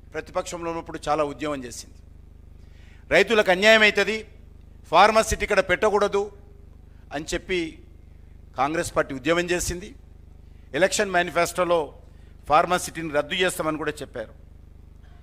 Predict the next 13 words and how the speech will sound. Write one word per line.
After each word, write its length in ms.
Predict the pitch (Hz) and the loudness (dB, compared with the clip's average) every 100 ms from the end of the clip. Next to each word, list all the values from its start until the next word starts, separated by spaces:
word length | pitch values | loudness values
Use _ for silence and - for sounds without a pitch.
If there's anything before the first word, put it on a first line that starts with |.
| - - - - 160 | -20 -20 -20 -8 2
ఈరోజు 280 | 208 214 220 196 180 - - - - 180 | 4 6 6 4 0 -14 -20 -6 6 8
ఆ 20 | 214 | 8
విషయంలో 400 | 202 233 226 208 - - - - - - - - - 165 | 6 4 4 2 0 -10 -20 -20 -20 -20 -20 -16 -2 4
ఏదైతే 420 | 202 208 202 214 214 208 - - - - - - - | 6 6 6 4 4 2 -6 -20 -20 -20 -20 -18 -2
టీఆర్ఎస్ 440 | 190 208 220 214 - | 8 10 10 6 2
పార్టీ 220 | 214 175 196 | -2 4 4
అవలంబించినటువంటి 800 | 202 202 196 - 190 185 196 170 175 | 4 2 -2 -6 -8 -4 -4 -4 0
విధానాన్ని 500 | 180 208 214 202 170 - - - - - - 170 | 4 6 4 0 -8 -10 -20 -20 -20 -16 0 2
ఏ 40 | 208 | 6
కాంగ్రెస్ 320 | 185 220 220 - | 6 6 2 4
పార్టీ 180 | 202 208 | 2 2
అయితే 140 | 196 175 | 0 -2
వ్యతిరేకించిందో 720 | 170 226 233 196 - 196 208 | 2 2 2 -2 -6 -2 2